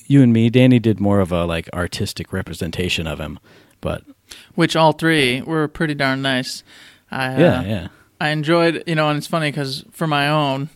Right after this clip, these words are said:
Speaker 2: it took me
Speaker 1: Hmm.
Speaker 2: all of seven minutes to create, which I was very impressed
Speaker 1: Nice.
Speaker 2: by, and it took me
Speaker 1: Uh-huh.
Speaker 2: two minutes to think of, so it was even better.
Speaker 1: <laughs> That's pretty, that's pretty
Speaker 2: That
Speaker 1: good.
Speaker 2: was a, that was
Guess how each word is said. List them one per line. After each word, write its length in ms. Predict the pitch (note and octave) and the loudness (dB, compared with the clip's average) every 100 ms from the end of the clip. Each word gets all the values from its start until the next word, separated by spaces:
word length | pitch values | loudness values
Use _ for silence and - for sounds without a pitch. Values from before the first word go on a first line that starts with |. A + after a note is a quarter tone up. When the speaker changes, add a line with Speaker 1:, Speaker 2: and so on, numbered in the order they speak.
| _ - | _ -10
Speaker 2:
it 180 | - - | -8 -4
took 200 | C#3 D3 | -6 -4
me 320 | C#3+ C#3 C3+ | -4 -4 -2
Speaker 1:
Hmm. 80 | C3+ | 0
Speaker 2:
all 200 | D3 C#3+ | 0 0
of 200 | C3+ C#3 | -4 -8
seven 400 | - D#3+ E3 D#3+ | -6 -4 -2 -2
minutes 320 | D3+ D#3 D#3+ - | -4 -4 -6 -10
to 120 | D#3 | -8
create, 500 | - D#3 B2+ D3+ G3 _ _ _ _ | -2 -2 -2 -4 -10 _ _ _ _
which 240 | - C#3 D3 | -8 -4 -2
I 60 | |
was 120 | C3 C3 | -2 0
very 200 | C#3 C3+ | 0 0
impressed 420 | C3 C#3 - A#2 | -2 -2 -2 -2
Speaker 1:
Nice. 120 | B2+ | -4
Speaker 2:
by, 140 | E3+ - - - - - | -4 -6 -14 -20 -20 -4
and 240 | G3 B3+ | 0 2
it 100 | G3 - | 2 2
took 180 | G3+ | 2
me 100 | G2 | 2
Speaker 1:
Uh-huh. 60 | D#3+ | -2
Speaker 2:
two 220 | - C4 | -4 -2
minutes 320 | A#3+ D#3+ B2 - | -2 -2 -4 -6
to 100 | F3+ | -8
think 320 | F3+ C#4 C4+ | -4 -4 -2
of, 340 | C#3 A#2 - - _ | -4 -8 -18 -20 _
so 240 | - A3+ A3 | -10 -6 -4
it 40 | |
was 160 | A3+ C4 | -4 -4
even 300 | C4 B3 A#3 | -2 -2 2
better. 400 | C#4 C4+ G#3+ - - _ _ _ | 4 4 0 -4 -16 _ _ _
Speaker 1:
<laughs> 360 | _ _ _ - | _ _ _ -4
That's 220 | E3+ - | -2 -2
pretty, 280 | - D#3 C#3+ C#3+ | 0 2 4 2
that's 160 | C#3 | 0
pretty 220 | - D3 C3+ | 0 0 4
Speaker 2:
That 140 | D3 | 6
Speaker 1:
good. 40 | B3 | 6
Speaker 2:
was 140 | A3+ | 2
a, 180 | A3 G3 | 0 0
that 160 | G#3 G#3+ | -2 -2
was 280 | G3 - | -4 -6